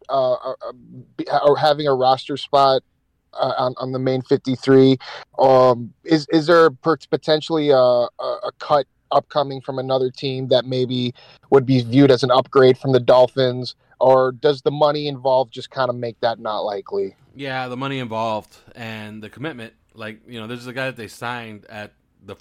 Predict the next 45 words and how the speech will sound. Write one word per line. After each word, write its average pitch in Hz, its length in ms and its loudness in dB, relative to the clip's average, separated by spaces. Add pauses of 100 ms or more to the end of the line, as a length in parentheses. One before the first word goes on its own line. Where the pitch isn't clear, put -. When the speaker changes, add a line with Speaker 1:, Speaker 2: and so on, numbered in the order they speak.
(140)
Speaker 2:
first 123 340 -10
minute 110 320 -12
of 101 160 -20
free 107 200 -12
agency. 90 460 -16
So, 98 320 -10 (640)
yeah, 120 220 -8
they're 127 120 -4
not 123 140 -6
cutting 98 220 -14
him. 90 100 -20 (180)
They're 107 160 -12
not 113 140 -14
cutting 139 260 -8
him. 135 240 -12
They're 107 240 -12
gonna 98 160 -16
grin 110 280 -12
and 104 100 -14
bear 139 220 -4
it, 131 100 -14
and 107 140 -14
this 101 100 -12
is 90 80 -20
gonna 104 200 -14
go 104 120 -12
on 107 300 -10
all 110 300 -12
year. 98 320 -14 (540)
The 104 80 -12
battle 120 320 -4
for 120 140 -14
backup 120 340 -8
quarterback 113 500 -10
to 104 160 -16
my, 104 180 -16 (100)
to 98 100 -20
Tua 110 240 -14
Tagovailoa, 107 640 -12
it's 101 100 -20
gonna 101 160 -20
go 98 140 -16
on 101 280 -14
all 117 240 -8
year. 139 380 -6